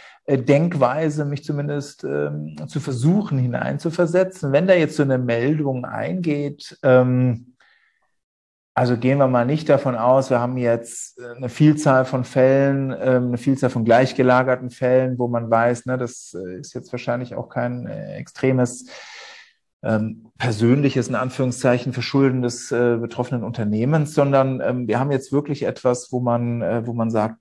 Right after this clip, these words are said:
na ja, ähm, das ist jetzt eine individuelle Ebene, das ist jetzt kein Serienfall, in Anführungszeichen. Was passiert dann?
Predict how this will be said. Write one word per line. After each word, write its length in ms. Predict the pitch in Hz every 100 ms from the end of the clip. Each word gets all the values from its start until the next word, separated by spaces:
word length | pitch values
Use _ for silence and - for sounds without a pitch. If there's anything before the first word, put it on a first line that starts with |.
| -
na 180 | 107 110
ja, 340 | 120 131 113
ähm, 160 | 123 120
das 160 | 117
ist 160 | 101 -
jetzt 400 | 107 - - -
eine 100 | 95
individuelle 600 | 127 113 107 - 139 131
Ebene, 480 | 120 131 127 123 127 - -
das 160 | 117
ist 140 | 104 -
jetzt 180 | 107
kein 360 | - 110 107 110 -
Serienfall, 840 | 110 120 123 127 123 120 - 113
in 120 | 123
Anführungszeichen. 720 | 87 127 131 131 - 117 123 - - - - - 139
Was 100 | -
passiert 340 | 131 247 -
dann? 260 | 107 113